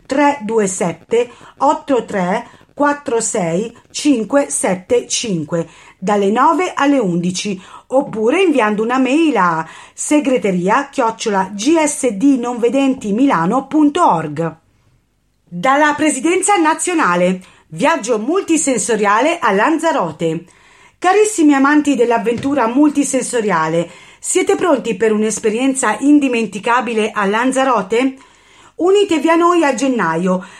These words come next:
per esplorare la magia di Lanzarote con Roberta, la nostra eccezionale guida naturalistica, che ci condurrà attraverso paesaggi straordinari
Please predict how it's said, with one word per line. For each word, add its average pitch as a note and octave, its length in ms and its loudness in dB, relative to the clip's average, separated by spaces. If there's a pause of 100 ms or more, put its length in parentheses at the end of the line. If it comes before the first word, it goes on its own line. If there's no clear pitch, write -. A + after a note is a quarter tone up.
(120)
per A3+ 160 0
esplorare A#3+ 680 0
la G#3+ 100 0
magia G3+ 380 -2
di C4+ 120 0
Lanzarote A#3 680 -2
con D4 220 0
Roberta, F3 600 -4 (320)
la A3 140 0
nostra C#4 360 2
eccezionale B3 760 0
guida D#4+ 320 2
naturalistica, F#3+ 1000 -2 (380)
che B3+ 120 -4
ci C4 160 -4
condurrà C4 500 0
attraverso A#3+ 640 -2
paesaggi G#3+ 540 -2
straordinari G3+ 880 -2